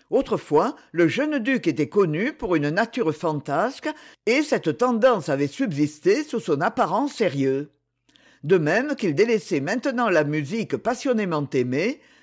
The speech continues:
de même, une fantaisie l'ayant porté vers l'aimable Freddy, une autre pouvait lui faire repousser le jeune homme,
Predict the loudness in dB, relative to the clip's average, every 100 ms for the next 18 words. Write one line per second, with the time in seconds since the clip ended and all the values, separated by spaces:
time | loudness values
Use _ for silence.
0 | -4 0 2 2 0 -2 -6 -10 -4 -4
1 | -2 -2 0 -2 -2 0 2 4 2 2
2 | -2 0 0 0 2 0 0 0 -2 -2
3 | -4 0 0 0 -6 -14 _ -6 -2 0
4 | -2 -2 -4 0 4 4 2 0 -2 0
5 | 0 -2 -6 -2 2 2 0 -2 0 -2
6 | -2